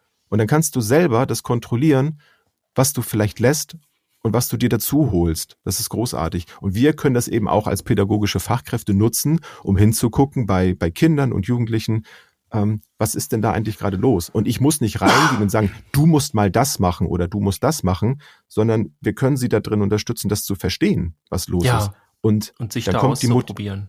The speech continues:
Speaker 1: Genau, und dann kommt die Motivation von innen heraus. Und viele machen's ja auch instinktiv. Und das zu wissen, dass das ganz wichtig ist, dass sie das tun, um sich selbst verwirklichen zu können, weil sie es vielleicht in der Schule nicht können oder weil sie es vielleicht auch in der Kita gerade nicht können, weil sie sich da gar nicht so wohlfühlen,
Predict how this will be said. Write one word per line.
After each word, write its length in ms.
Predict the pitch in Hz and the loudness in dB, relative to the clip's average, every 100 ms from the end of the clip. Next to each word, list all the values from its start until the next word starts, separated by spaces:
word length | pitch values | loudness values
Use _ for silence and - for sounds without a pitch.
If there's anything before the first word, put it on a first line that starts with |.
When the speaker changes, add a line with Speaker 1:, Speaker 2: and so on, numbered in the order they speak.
| - | -2
Speaker 1:
Genau, 260 | 208 233 127 | 0 4 4
und 60 | |
dann 100 | 95 | 4
kommt 180 | 90 131 | 2 0
die 40 | 127 | 4
Motivation 540 | 131 131 123 120 127 | 2 2 0 -2 -4
von 180 | - 120 | -4 0
innen 180 | 175 147 | 2 2
heraus. 320 | 98 87 90 | 2 0 0
Und 140 | 107 | 0
viele 160 | - 117 | 2 2
machen's 400 | 90 95 160 156 | 2 2 -2 -2
ja 80 | - | -4
auch 120 | 143 | -2
instinktiv. 920 | - 143 143 117 92 - 98 104 196 - _ _ _ _ _ | 2 2 4 2 0 0 0 2 0 -6 _ _ _ _ _
Und 160 | 123 | 2
das 180 | 135 135 | 2 0
zu 200 | - 92 | -2 0
wissen, 420 | 87 240 - 90 - _ _ _ - _ | 2 2 0 -4 -6 _ _ _ -20 _
dass 140 | 135 | -2
das 160 | - 113 | 0 0
ganz 240 | - 90 | 0 0
wichtig 320 | - 220 - - | 0 0 -2 -2
ist, 160 | - | -2
dass 120 | 98 | -2
sie 80 | - | -2
das 180 | 85 90 | -2 -4
tun, 180 | - 92 | 0 2
um 180 | - 190 | 6 4
sich 220 | 104 104 | 4 0
selbst 280 | 104 123 - | 2 0 0
verwirklichen 560 | - 98 123 117 110 87 | -2 2 2 0 -4 -4
zu 140 | - | -4
können, 340 | - 208 135 | 2 4 4
weil 200 | 117 170 | 4 2
sie 80 | 123 | 0
es 100 | 98 | -4
vielleicht 500 | - 110 120 110 - - - _ _ | -2 0 2 0 -4 -18 -20 _ _
in 100 | _ | _
der 80 | 98 | 0
Schule 320 | 90 190 190 113 | 2 2 4 4
nicht 180 | 87 | 0
können 240 | - 95 85 | 0 0 0
oder 220 | 92 104 | 0 2
weil 120 | 110 | 2
sie 60 | 104 | 0
es 120 | 95 - | -6 -10
vielleicht 220 | - 85 | -4 -4
auch 100 | 80 | -2
in 60 | 87 | -2
der 100 | 71 | -4
Kita 280 | - - | -4 0
gerade 220 | 143 92 92 | 2 2 0
nicht 140 | 85 | 0
können, 260 | - 139 147 | 2 4 4
weil 120 | 113 | 0
sie 60 | 107 | -2
sich 120 | 113 | -4
da 80 | 104 | -2
gar 140 | 104 | 0
nicht 120 | 98 | 0
so 140 | - 95 | -2 0
wohlfühlen, 640 | 135 165 - 92 98 151 | 0 0 -2 -2 0 -2